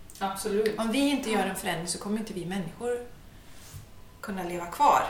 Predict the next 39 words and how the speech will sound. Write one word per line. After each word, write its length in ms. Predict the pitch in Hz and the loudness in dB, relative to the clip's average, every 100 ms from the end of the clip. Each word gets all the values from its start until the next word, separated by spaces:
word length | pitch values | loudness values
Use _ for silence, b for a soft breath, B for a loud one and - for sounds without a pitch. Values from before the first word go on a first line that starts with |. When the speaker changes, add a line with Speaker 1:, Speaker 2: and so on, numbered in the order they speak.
| - 202 | -4 -4
Speaker 1:
Nej, 220 | 202 - - - - - - - | -4 -6 -14 -18 -18 -18 -20 -6
precis. 640 | 202 - 220 - - - - B B | -4 -2 -2 -4 -6 -8 -16 B B
Och 120 | 214 | 0
vi 100 | 220 | 2
pratar 200 | 226 220 | 4 4
mycket 240 | 220 226 190 | 2 0 -2
om 120 | 190 | 2
det 60 | 208 | 4
här 220 | - 160 | 4 2
med 100 | 165 | -4
att, 100 | - | -4
att 220 | - - | -8 -4
pengar 360 | 202 175 160 170 | -4 -4 -4 -6
styr. 420 | - 208 220 196 | -2 -2 0 0
Jag 80 | 170 | -2
vet, 140 | 175 | -6
min 140 | 165 165 | -8 -8
pappa 260 | - 160 | -8 -10
sa 160 | 165 165 | -8 -6
det 80 | 160 | -6
hel-, 220 | 156 151 - - | -8 -10 -12 -12
senast 460 | - 160 151 - - | -8 -6 -6 -8 -8
häromdagen. 480 | 147 156 180 233 - B B B B - | -8 -2 -2 0 -4 B B B B -14
Att, 180 | 175 202 | -6 0
"Ja, 200 | 202 202 | 2 2
men 100 | 196 | 2
det 40 | |
är 40 | 202 | 2
ju 80 | 196 | 2
pengar 300 | 160 160 180 | -4 -4 -6
som 140 | 180 | -6
styr 220 | 175 160 156 | -6 -6 -6
samhället 360 | 160 160 156 - | -6 -8 -10 -12
nu." 300 | - - 202 | -12 -2 0
Ja, 380 | 180 165 - 180 | 2 2 0 -2
och 80 | 202 | -4
så 180 | 196 190 | -2 -2
är 320 | - 185 151 | -2 -4 -2
det. 140 | 233 | 0